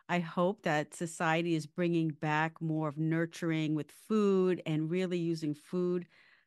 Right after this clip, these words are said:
to heal, um, as, as we should. One of the things is I always talk about in my class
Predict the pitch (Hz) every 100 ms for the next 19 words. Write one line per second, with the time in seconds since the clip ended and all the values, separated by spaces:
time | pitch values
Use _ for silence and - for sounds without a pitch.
0 | _ - - 185 170 160 196 240 - 62
1 | _ _ - 156 - 156 151 151 _ _
2 | 151 151 147 139 - 175 - _ _ _
3 | _ _ _ _ _ _ _ _ _ _
4 | - 190 233 294 311 202 175 185 180 170
5 | 170 175 170 180 214 - 180 170 165 160
6 | 160 156 - 143 156